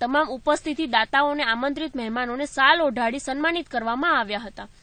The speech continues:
કાર્યક્રમમાં મહુવાના ધારાસભ્ય આર સી મકવાણા સાહેબ દ્વારા સમૂહ લગ્નનું મહત્વ તથા દીકરીઓના શિક્ષણ અને કેળવણી વિશે વાત કરી શિક્ષાને સમાજને મહત્વ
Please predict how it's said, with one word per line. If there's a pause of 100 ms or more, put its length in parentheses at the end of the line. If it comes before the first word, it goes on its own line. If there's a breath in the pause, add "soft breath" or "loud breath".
(840 soft breath)
કાર્યક્રમમાં
મહુવાના
ધારાસભ્ય (180)
આર
સી
મકવાણા
સાહેબ (140)
દ્વારા (340 soft breath)
સમૂહ
લગ્નનું
મહત્વ (400 soft breath)
તથા
દીકરીઓના
શિક્ષણ
અને (140)
કેળવણી
વિશે
વાત
કરી
શિક્ષાને
સમાજને
મહત્વ